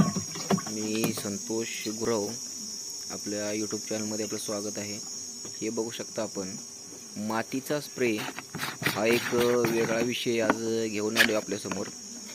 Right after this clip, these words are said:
तर हे बघा, हे मातीचं मिश्रण पाण्यामध्ये करून, अ, ठेवलं होतं आणि काही तासानंतर याचा स्प्रे करावा लागतो आपल्याला. तर, अ, ह्याचं जे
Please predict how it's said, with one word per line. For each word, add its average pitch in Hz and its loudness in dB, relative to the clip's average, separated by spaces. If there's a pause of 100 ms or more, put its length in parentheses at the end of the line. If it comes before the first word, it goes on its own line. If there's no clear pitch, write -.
(380)
तर - -4
हे 113 0
बघा, 104 2 (840)
हे 120 2
मातीचं 123 -2
मिश्रण 120 -2 (560)
पाण्यामध्ये 120 4 (380)
करून, 120 -2
अ, 120 -2
ठेवलं 110 -2
होतं 107 -4 (1160)
आणि 110 0 (120)
काही 113 4
तासानंतर 123 0 (800)
याचा 113 0
स्प्रे 117 0
करावा 113 4
लागतो 117 0
आपल्याला. 110 0 (1000)
तर, 117 4
अ, 123 2
ह्याचं 123 -4
जे 131 4